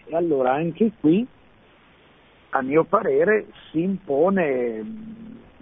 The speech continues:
una verifica, e la verifica potrebbe essere quella di creare maggiori collegamenti, ma anche lo sforzo di essere più significativi all'interno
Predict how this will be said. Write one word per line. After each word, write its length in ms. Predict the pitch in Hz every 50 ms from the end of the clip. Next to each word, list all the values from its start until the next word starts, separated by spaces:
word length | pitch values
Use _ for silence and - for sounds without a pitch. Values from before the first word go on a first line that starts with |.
| - - - - - _ _ _ _ _ - -
una 240 | - 151 147 143 135
verifica, 920 | 127 - 131 135 180 240 214 - - - 117 104 - - - - - - -
e 160 | - - 135
la 120 | 131 127 123
verifica 580 | 123 147 190 240 247 - - - - - 131 110
potrebbe 560 | - 127 107 - 135 135 131 123 131 139 147
essere 360 | 135 - - 147 135 127 113
quella 400 | - - 156 156 143 131 123 120
di 160 | 113 120 120
creare 800 | - - 135 135 135 143 143 135 131 123 113 113 107 107 - - -
maggiori 960 | 120 120 127 131 127 113 101 - - 170 196 202 180 143 120 117 113 110 104 - - _ _
collegamenti, 1160 | - - 139 139 131 131 131 127 123 156 185 185 160 135 127 123 123 127 - _ - 214 254 254 - _ _ _ _ _ _ _ _ -
ma 200 | - 123 135 156
anche 420 | 196 233 233 202 - - 170 160 143
lo 180 | 147 175 196 190
sforzo 920 | - - - - - 190 214 233 240 220 - _ - - 226 226 226 185
di 280 | - - 123 135 156 175
essere 540 | 180 170 147 - _ - 143 131 123 117 101 -
più 240 | - 180 220 233 185 - - -
significativi 1300 | - 202 214 202 180 147 - - - 175 165 - 208 208 196 - - 160 160 170 170 165 196 214 220 208 -
all'interno 1000 | - 151 156 156 165 175 202 214 208 - - 165 160 165 165 175 175 180 190 190